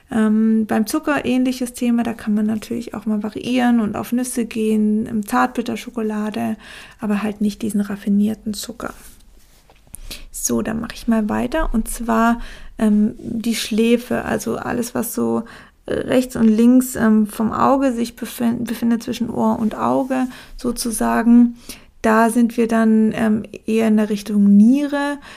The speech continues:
ähm, was natürlich was mit unserem Wasserhaushalt zu tun hat. Also wie viel Wasser trinkt man? Das ist wirklich ganz, ganz wichtig, wenn da Bereiche irgendwie, wenn man da Themen hat, kann man mal schauen, dass man, ähm,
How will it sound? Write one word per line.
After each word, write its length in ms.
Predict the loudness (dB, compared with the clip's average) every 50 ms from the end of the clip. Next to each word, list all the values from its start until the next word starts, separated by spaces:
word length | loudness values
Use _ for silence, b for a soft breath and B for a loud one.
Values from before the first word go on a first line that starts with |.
| B B 0
ähm, 160 | 2 2 4
was 220 | 2 0 0 0
natürlich 340 | 0 0 0 0 -2 -4 -4
was 160 | -4 -4 -4
mit 120 | -4 -4 -4
unserem 280 | -4 -2 0 0 0
Wasserhaushalt 720 | 0 -2 -4 -4 -4 -2 -2 -4 -6 -6 -8 -10 -10 -12 -12
zu 120 | -16 -16
tun 260 | -14 -12 -12 -10 -10
hat. 240 | -10 -10 -12 -10 -8
Also 320 | -8 -8 -8 -8 -6 -6 -4
wie 80 | -4
viel 200 | -2 0 0 2
Wasser 260 | 2 2 2 0 -4
trinkt 340 | -4 -4 -6 -8 -8 -8 -8
man? 160 | -10 -8 -8
Das 140 | -8 -10 -10
ist 180 | -12 -10 -6 -4
wirklich 300 | -4 -4 -4 -4 -6 -4
ganz, 200 | -4 -4 -4 -4
ganz 240 | -4 -4 -4 -4 -4
wichtig, 380 | -6 -4 -4 -4 -4 -4 -4 B B B B B B B
wenn 160 | 2 2 4
da 220 | 4 2 2 0
Bereiche 560 | 0 -2 -2 -2 -2 0 0 -2 -2 -2 -2
irgendwie, 760 | -2 0 -2 -2 -2 -2 -2 -2 -2 0 0 0 0 0 -2 -4
wenn 180 | -4 -2 0 0
man 140 | 0 0 0
da 160 | 0 0 -2
Themen 360 | -2 -2 -2 0 0 2 2
hat, 140 | 2 0 -2 -4 B B B B B B B -6
kann 200 | 0 2 4 6
man 180 | 6 6 4 4
mal 140 | 4 2 0
schauen, 340 | 0 -2 0 0 0 0
dass 180 | -2 -2 -4 -2
man, 260 | -2 -2 -2 -4 -6 -6
ähm, 460 | -6 -4 -4 -6 -6 -6 -6 -6